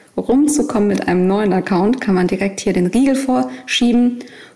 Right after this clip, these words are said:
Und ganz, ganz neu ist die Funktion Limitieren. Denn manchmal, und gerade Brands, erleben vielleicht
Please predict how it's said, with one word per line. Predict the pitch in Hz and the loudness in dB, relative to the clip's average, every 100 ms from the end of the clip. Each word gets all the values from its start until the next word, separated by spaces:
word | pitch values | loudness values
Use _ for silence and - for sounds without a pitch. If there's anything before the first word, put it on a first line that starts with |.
| _ - | _ -2
Und | 240 277 269 - | 2 2 0 -6
ganz, | 208 254 269 | 0 2 0
ganz | - 185 190 | 0 0 0
neu | 190 185 202 | 0 0 0
ist | - - - | -2 -8 -4
die | 190 | -2
Funktion | 190 190 196 | 0 -2 0
Limitieren. | 190 185 180 - - 214 196 294 - - - _ _ 185 | 2 2 0 -2 -2 0 2 0 -4 -14 -20 _ _ -4
Denn | 190 247 | 0 2
manchmal, | 196 180 196 247 254 | 2 0 0 0 0
und | 196 190 | 0 -2
gerade | 190 - | -2 -2
Brands, | 196 180 220 302 - - - - - | -2 0 0 0 -4 -12 -20 -18 -4
erleben | 196 208 247 233 | 0 2 2 0
vielleicht | 208 190 190 220 - | 0 0 0 -2 -4